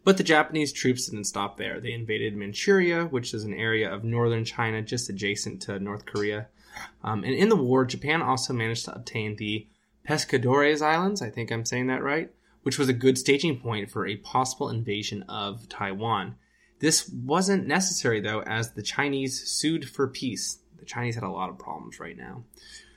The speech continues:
Japan would gain the likes of the Koreas, Taiwan, uh, the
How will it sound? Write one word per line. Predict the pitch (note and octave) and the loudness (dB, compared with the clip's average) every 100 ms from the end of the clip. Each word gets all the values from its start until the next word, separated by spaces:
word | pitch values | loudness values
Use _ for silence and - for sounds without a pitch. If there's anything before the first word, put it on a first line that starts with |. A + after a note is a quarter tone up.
| - | -6
Japan | C#3+ D3 F#3 G3 | -4 4 6 8
would | E3 B2+ | 4 4
gain | C3+ C#3+ | 2 2
the | B2 | 2
likes | A#2 A#2 A#2 | 2 0 -2
of | - G#2 G#2+ - - | -6 -8 -8 -10 -12
the | G#2+ | -8
Koreas, | - C#3+ G#2+ G#2 A2+ | -2 0 0 -2 -4
Taiwan, | - - C#3+ C3+ A2+ G#2 A#2 A#2+ _ _ - | -8 0 2 2 2 0 0 -4 _ _ -10
uh, | - G#2+ F#2+ | -2 -2 -2
the | A2 A2 G#2+ - | -4 -2 -2 -6